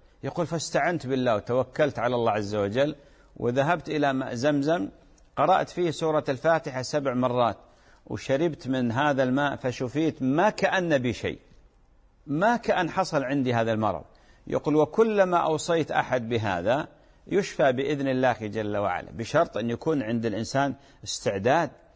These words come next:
وثقة بالله و-، وتوكل على الله وتفويض الأمر إليه، وأن-، وأنه فعلًا هذا كلام الله الذي قال: "وننزل من القرآن ما هو شفاء، قل هو للذين آمنوا هدى وشفاء".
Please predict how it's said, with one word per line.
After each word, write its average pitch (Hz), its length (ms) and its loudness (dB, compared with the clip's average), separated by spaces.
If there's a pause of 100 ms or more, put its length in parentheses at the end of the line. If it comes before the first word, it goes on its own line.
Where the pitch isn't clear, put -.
(120)
وثقة 165 400 -2
بالله 127 460 2 (520)
و-، 113 320 0
وتوكل 131 560 0
على 120 200 2
الله 147 300 2
وتفويض 127 460 -4
الأمر 131 380 -2
إليه، 135 400 0 (460)
وأن-، 131 300 0
وأنه 120 360 2
فعلًا 175 480 2 (360)
هذا 208 260 2
كلام 156 400 2
الله 139 300 0
الذي 120 280 -2
قال: 131 280 0
"وننزل 123 600 -2
من 120 200 -2
القرآن 117 580 0
ما 117 140 0
هو 104 200 -2
شفاء، 107 480 0 (400)
قل 139 140 2
هو 120 220 2
للذين 117 540 0
آمنوا 107 640 -2
هدى 113 100 0
وشفاء". 95 560 -4